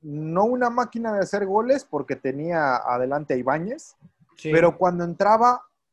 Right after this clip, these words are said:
Speaker 1: ocupaba a la, a la defensa rival. O sea, era los que traía. Acá con Necaxa perdido.
Speaker 2: Ujú.
Speaker 1: Súper perdido. Este, solamente tiene doscientos veinte minutos jugados de lo que va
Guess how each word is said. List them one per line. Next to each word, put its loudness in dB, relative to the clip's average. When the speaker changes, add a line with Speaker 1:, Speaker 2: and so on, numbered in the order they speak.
Speaker 1:
ocupaba 2
a 2
la, 2
a 0
la 0
defensa 0
rival. -2
O -6
sea, 2
era 2
los 0
que -2
traía. -2
Acá -4
con -4
Necaxa -6
perdido. -2
Speaker 2:
Ujú. -4
Speaker 1:
Súper -4
perdido. -4
Este, -4
solamente -2
tiene -2
doscientos -6
veinte -8
minutos -10
jugados -6
de -10
lo -12
que -10
va -2